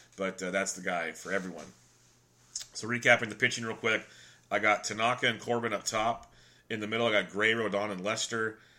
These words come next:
And down below, Gaviglio, and I guess if you have to, Hess, but I'd rather not. But, uh, some good pitching. I really like Gray. Like him a lot. I think Rodon is a phenomenal G P P play. Um, and then Gaviglio's in a great spot. Lester against the, the Mets team, just the wind blowing out.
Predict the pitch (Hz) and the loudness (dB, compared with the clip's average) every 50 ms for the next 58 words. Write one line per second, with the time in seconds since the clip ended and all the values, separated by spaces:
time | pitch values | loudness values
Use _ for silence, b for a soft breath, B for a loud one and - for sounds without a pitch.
0 | B B B 95 95 101 104 104 101 101 101 104 101 95 95 87 87 104 101 98 | B B B -8 -2 0 0 2 2 2 2 2 2 0 -2 -4 -2 -2 -2 0
1 | 104 101 101 98 98 98 92 90 90 87 - - 95 92 - - 85 87 87 - | 0 0 0 2 2 0 -2 -4 -6 -8 -4 -2 -2 0 0 -2 -4 -8 -12 -12
2 | - - 107 104 98 95 - - 92 85 - 92 87 85 - - 87 82 80 - | -6 -2 0 0 0 0 -4 -8 -8 -6 -4 -4 -4 -4 -4 -8 -10 -12 -12 -12
3 | - 87 92 87 80 - 78 80 87 95 107 107 107 107 - - B B B B | -8 -6 -6 -6 -6 -8 -12 -14 -10 -4 -2 0 0 0 -2 -8 B B B B
4 | B B B B B - 92 92 - - 95 92 - - 90 - 139 - - 131 | B B B B B -6 -6 -6 -4 -4 -4 -4 -4 -6 -2 -2 -2 0 2 2
5 | 117 98 101 104 101 98 110 117 123 120 113 104 95 98 98 92 90 87 87 - | 2 2 2 0 0 0 0 0 2 2 2 0 0 -2 -2 -2 -2 -2 -4 -6
6 | - 98 101 98 104 104 92 90 90 87 85 95 98 95 92 95 90 95 98 95 | -2 -2 -2 0 -2 -6 -4 -4 -4 -4 -2 -2 -4 -2 -4 -4 -4 -2 -4 -4
7 | 90 87 - - 87 87 90 92 92 95 101 101 92 95 98 95 - 95 92 - | -4 -8 -12 -12 -10 -6 -6 -4 -4 -4 -4 -6 -4 -4 -6 -8 -8 -12 -12 -10
8 | 101 98 95 101 98 98 98 95 - - _ B B B B B B B B _ | -10 -10 -6 -4 -2 -2 -2 -4 -6 -14 _ B B B B B B B B _
9 | 90 82 82 82 80 78 78 - 98 95 92 98 95 90 95 90 101 104 101 101 | -12 -12 -10 -10 -12 -12 -14 -12 -10 -8 -6 -4 -4 -4 -4 -2 0 -2 0 0
10 | 98 92 90 87 82 78 90 98 98 92 - - - 98 95 95 95 92 - - | -4 -6 -6 -10 -14 -8 -4 -4 -4 -4 -4 -6 -4 -4 -4 -4 -4 -6 -6 -12
11 | B B B B B B B B B B 85 98 101 98 - - 107 101 98 98 | B B B B B B B B B B -4 -2 -2 -2 -2 -2 -2 -2 -2 -4
12 | 92 - 95 90 90 92 95 90 98 101 98 - - - 101 98 95 90 - - | -6 -8 -10 -10 -8 -8 -8 -4 -4 -2 0 -2 -2 -2 -4 -6 -8 -8 -10 -10
13 | 85 92 101 101 95 98 95 95 95 92 92 92 92 92 90 - | -6 -6 -4 -4 -2 -4 -2 -2 -2 -2 -2 -2 -4 -6 -8 -10